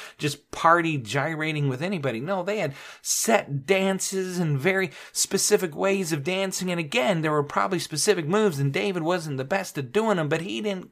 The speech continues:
care because he is dancing before the Lord and he is celebrating before the Lord and he is dancing in front of the ark.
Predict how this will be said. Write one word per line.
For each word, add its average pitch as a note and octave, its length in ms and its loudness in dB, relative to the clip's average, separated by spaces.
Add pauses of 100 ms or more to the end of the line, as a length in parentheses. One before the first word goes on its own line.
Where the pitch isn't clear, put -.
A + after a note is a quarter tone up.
care A3 360 0
because E3 360 -8 (240)
he G#3 260 -2
is C#3 140 -4
dancing G3+ 440 -2
before G#3+ 360 -2
the G3 100 -4
Lord G#3 320 0
and F#3 140 -2
he A3+ 160 -4
is G3 100 -4
celebrating G#3 680 -2
before G#3+ 380 0
the F#3+ 120 0
Lord G#3 300 2 (360)
and E3 140 0
he B3+ 340 -2
is C#3 200 -2
dancing A3+ 720 0
in E3 80 0
front A3+ 540 0
of A3 120 -2
the G#3+ 160 2
ark. G#3+ 720 2